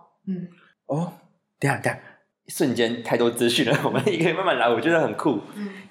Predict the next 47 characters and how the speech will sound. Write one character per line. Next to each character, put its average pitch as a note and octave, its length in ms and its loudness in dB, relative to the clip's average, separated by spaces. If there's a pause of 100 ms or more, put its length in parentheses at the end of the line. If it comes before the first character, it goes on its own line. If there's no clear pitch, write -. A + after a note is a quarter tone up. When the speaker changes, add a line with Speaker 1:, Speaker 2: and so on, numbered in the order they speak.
Speaker 2:
太 D#3+ 140 0
多 D3+ 160 2 (160)
想 G#2+ 220 0
要 A#2 80 2
继 B2 140 -4
续 B2+ 360 -4
问 A2+ 160 0
的 F#2+ 80 0
事 A2 160 -2
情 - 220 -6
了。 F2 100 -2
Speaker 1:
嗯。 F2+ 100 -8 (420)
Speaker 2:
你 A2 100 -4
说 C#3+ 140 0
一， F3 80 -2
最 E3+ 200 2
一 - 40 0
开 D3 140 -2
始 G2 120 -4
是 G#2+ 140 -6
看 G#2 260 -4
到 G#2 100 4
报 G2+ 280 2
道 F#2 200 -4
者 F#2+ 140 -8
在 G2 160 -2
报 G2+ 220 2
道 F#2+ 100 -4
这 G2+ 80 -8
两 G2 180 -2
兄 F#2 160 -12 (140)
弟， F#2+ 220 -8
Speaker 1:
对， A3+ 100 -2
对， F#3+ 60 -4
对。 - 20 -8
Speaker 2:
他 A#2+ 80 -2
们 G2+ 100 -2
在 G#2+ 220 2
客 G#2+ 240 -2
厅 F#2+ 340 -10
做 G#2 160 0
自 G#2 140 -6
己 G2 80 -4
的 - 80 -8
创 - 300 -8
作。 - 180 -6
Speaker 1:
对。 F#3+ 180 -4